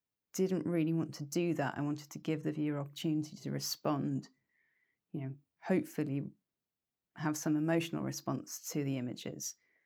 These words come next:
whilst hearing the soundscape. Starts you to think about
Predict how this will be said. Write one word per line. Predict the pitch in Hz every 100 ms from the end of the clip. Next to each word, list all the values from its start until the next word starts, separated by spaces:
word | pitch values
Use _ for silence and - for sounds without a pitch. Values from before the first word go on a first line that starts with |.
| _ _ _ _ -
whilst | 156 147 147 - - - -
hearing | 156 156 151 139
the |
soundscape. | 139 147 135 139 - - - - _ _ _ _ _ _ _ _ _ _ _ _ _ _ _ _ _ _ _ _ 104
Starts | - 127 -
you | 170
to | -
think | - 170 165
about | 165 165 151 -